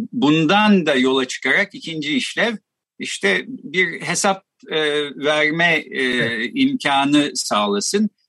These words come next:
Speaker 1: Yani, e, iyi şeyler yaptıysam ödüllendirileyim, kötü şeyler yaptıysam cezalandırılayım filan. Ruhun ölümsüzlüğü olmadığı zaman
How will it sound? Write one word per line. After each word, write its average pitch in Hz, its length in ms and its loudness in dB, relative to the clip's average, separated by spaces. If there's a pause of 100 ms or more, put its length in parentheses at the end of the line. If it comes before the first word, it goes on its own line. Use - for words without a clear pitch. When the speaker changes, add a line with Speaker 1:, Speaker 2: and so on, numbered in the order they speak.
Speaker 1:
Yani, 123 520 2
e, 120 240 0
iyi 151 260 -2
şeyler 131 300 2
yaptıysam 123 600 0
ödüllendirileyim, 147 880 0
kötü - 240 -6
şeyler 123 300 0
yaptıysam 117 540 -4
cezalandırılayım 120 920 -2
filan. 160 260 -6 (360)
Ruhun 156 300 2
ölümsüzlüğü 175 640 0
olmadığı 196 600 4
zaman 120 480 0